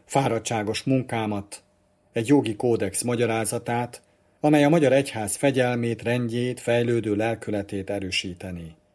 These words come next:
No, és minden mást, ami ebből ered.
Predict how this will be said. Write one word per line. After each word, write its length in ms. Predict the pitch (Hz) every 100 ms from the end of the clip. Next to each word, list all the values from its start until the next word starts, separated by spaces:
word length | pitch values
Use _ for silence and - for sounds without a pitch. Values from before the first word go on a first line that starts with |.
| _ _ _ _ -
No, 180 | 185
és 180 | 190 175
minden 300 | 208 190 180
mást, 560 | 139 95 90 - - - _ _
ami 220 | 131 117
ebből 340 | 113 101 110 113
ered. 480 | 104 85 80 82